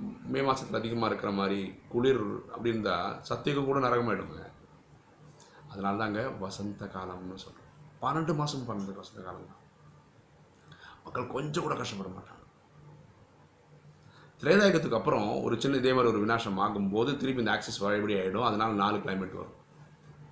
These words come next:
ஆஸ்திரேலியால ஒரு நாலு வருஷத்துக்கு முன்னாடி என்னாச்சுன்னா, ஒரு சீசனே வரல. நான் சொன்னேன் இல்லையா, சம்மர், வின்டர், ஆட்டம், ஸ்ப்ரிங்குன்னு. ஆட்டமோ, ஸ்ப்ரிங்கோ ஏதோ ஒண்ணு வரவே இல்ல. உடனே அடுத்த கிளைமேட் வந்துச்சு. இதெல்லாம் எதை காட்டுது?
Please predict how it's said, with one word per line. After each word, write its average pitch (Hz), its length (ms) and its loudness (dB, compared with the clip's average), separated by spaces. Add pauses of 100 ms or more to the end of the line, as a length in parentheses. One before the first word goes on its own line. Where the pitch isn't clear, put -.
(540)
ஆஸ்திரேலியால 117 840 4
ஒரு 107 140 0
நாலு 104 220 2
வருஷத்துக்கு 104 480 -2
முன்னாடி 101 300 2
என்னாச்சுன்னா, 110 800 -2
ஒரு 123 380 2
சீசனே 165 340 4
வரல. 104 300 4 (280)
நான் - 140 -18
சொன்னேன் 135 240 2
இல்லையா, 123 220 4 (140)
சம்மர், 110 320 4
வின்டர், 110 340 2
ஆட்டம், 107 300 2
ஸ்ப்ரிங்குன்னு. 104 520 0 (420)
ஆட்டமோ, 127 480 4
ஸ்ப்ரிங்கோ 127 480 2
ஏதோ 117 100 4
ஒண்ணு 117 180 4
வரவே 117 320 6
இல்ல. 107 160 0 (680)
உடனே 131 180 2
அடுத்த 120 260 4
கிளைமேட் 107 540 0
வந்துச்சு. - 100 -12 (720)
இதெல்லாம் 160 300 6
எதை 202 80 6
காட்டுது? 113 640 2